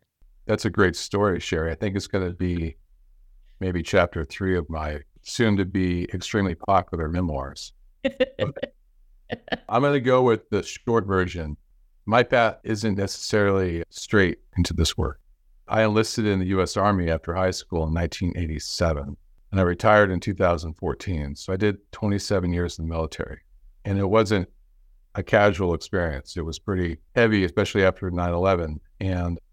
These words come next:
Speaker 1: when I was in my last combat deployment in the Middle East, towards the end of two thousand and eleven, we were preparing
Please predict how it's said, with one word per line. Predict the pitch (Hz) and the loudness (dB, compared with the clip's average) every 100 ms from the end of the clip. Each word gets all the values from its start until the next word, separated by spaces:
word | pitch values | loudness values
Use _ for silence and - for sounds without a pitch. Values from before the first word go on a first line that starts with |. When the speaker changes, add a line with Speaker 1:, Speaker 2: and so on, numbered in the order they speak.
| _ | _
Speaker 1:
when | 101 98 | -2 2
I | 95 | 2
was | 95 - | 2 0
in | 104 | 0
my | 98 92 | 2 4
last | 98 107 101 - | 6 6 4 0
combat | 113 104 98 | 0 2 2
deployment | - - 101 95 90 82 - | 0 -6 -4 -2 -2 -6 -8
in | 92 | -6
the | 90 | -2
Middle | 92 90 92 | 0 0 0
East, | 87 - - - _ | -2 -8 -14 -16 _
towards | _ 113 98 | _ 2 2
the | 92 | 4
end | 101 | 2
of | 92 | 2
two | - 95 | -2 4
thousand | 101 95 90 90 | 6 4 2 -2
and | |
eleven, | 90 98 127 107 95 | 0 4 4 4 0
we | 92 | -2
were | 90 | -2
preparing | 90 - 107 101 95 90 | -4 -4 0 0 0 -4